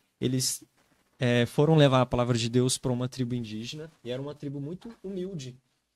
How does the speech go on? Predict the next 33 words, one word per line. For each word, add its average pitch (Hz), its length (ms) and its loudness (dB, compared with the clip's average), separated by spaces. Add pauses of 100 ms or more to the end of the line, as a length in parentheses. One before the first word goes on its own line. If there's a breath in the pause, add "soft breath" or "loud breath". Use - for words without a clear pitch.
(360)
E 143 600 -4 (420)
músicas 156 800 2 (140)
que 139 120 -2
cantavam 135 840 2
em 113 200 0 (200)
cultos, 151 460 2
a 120 100 4
partir 131 380 -2
do 139 80 -6
momento 135 300 -2
que - 80 -4
eles 123 200 -2 (120)
reconheceram 127 600 -4
Cristo 123 360 -6
como 117 200 -10
Senhor 117 180 -10
e 107 40 -8
Salvador, 123 680 -6 (220 soft breath)
e 123 60 -2
eles 120 140 -4
passaram 123 380 -2
a 117 40 -4
ter 117 200 2
cultos, - 480 -2 (380 soft breath)
por 135 80 -2
exemplo, 131 200 -4
aquela 156 280 -8
música 143 580 -10
Alvo 143 720 -2
Mais 135 360 -2
Que - 120 -6
a 202 60 -4
Neve, 185 320 0